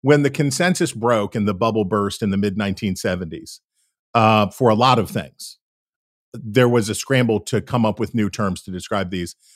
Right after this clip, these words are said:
Uh, evangelical was a successful outcome of that to describe a part of the church.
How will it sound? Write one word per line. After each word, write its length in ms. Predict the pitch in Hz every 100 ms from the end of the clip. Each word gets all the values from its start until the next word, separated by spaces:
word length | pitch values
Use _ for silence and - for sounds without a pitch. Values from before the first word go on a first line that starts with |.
| _
Uh, 180 | 107 104 -
evangelical 720 | 131 131 123 117 117 110 113
was 200 | 104 95
a 60 | 98
successful 760 | - - 127 113 - 110 104 -
outcome 380 | 117 120 - 123
of 120 | 117
that 240 | 101 113 117
to 60 | 107
describe 480 | 95 - 113 107 101
a 40 |
part 280 | - 117 104
of 100 | 95
the 60 | 101
church. 460 | 139 165 180 -